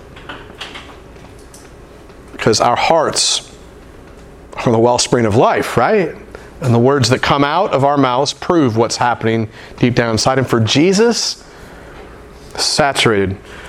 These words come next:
with the content of the Bible. Jesus knew that a person cannot live on physical bread alone, that, that a person can only survive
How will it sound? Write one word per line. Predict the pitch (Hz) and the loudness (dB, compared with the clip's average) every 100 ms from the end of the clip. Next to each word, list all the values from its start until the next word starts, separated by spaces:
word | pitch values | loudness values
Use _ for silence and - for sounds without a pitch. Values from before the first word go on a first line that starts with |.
| - | -2
with | 131 | 0
the | 123 | 0
content | - 127 120 - 113 110 - - - - - - - - - - | 0 0 0 0 0 0 -4 -8 -14 -20 -20 -20 -20 -20 -20 -8
of | 107 | -2
the | 110 | 2
Bible. | 107 104 110 139 - - - - - - - - - - - - - - - - - - - - - - - - | 2 2 0 -4 -6 -18 -20 -20 -20 -20 -20 -20 -20 -20 -20 -20 -20 -20 -20 -20 -20 -20 -20 -20 -20 -20 -16 0
Jesus | 131 123 120 120 | 2 2 2 4
knew | 127 139 120 | 4 2 2
that | 110 - - - - - - - | 0 -2 -14 -18 -16 -16 -12 -6
a | |
person | 151 151 156 151 156 | 0 2 2 2 2
cannot | 127 156 143 131 | 2 2 2 2
live | 135 123 110 - | 2 2 0 0
on | 123 117 | 0 0
physical | - 143 147 156 | 2 2 4 2
bread | 127 139 135 | 2 2 2
alone, | 123 120 117 117 123 - - - - - - - | 2 2 0 -4 -12 -20 -20 -20 -20 -20 -20 -6
that, | - | 0
that | 139 | 2
a | |
person | - - 160 160 - 160 160 - - - | 2 0 2 2 2 2 2 -2 -12 -2
can | - 143 | 0 2
only | 139 151 190 208 | 2 2 4 4
survive | - 190 139 147 147 147 143 - | 2 2 2 2 2 2 -2 -4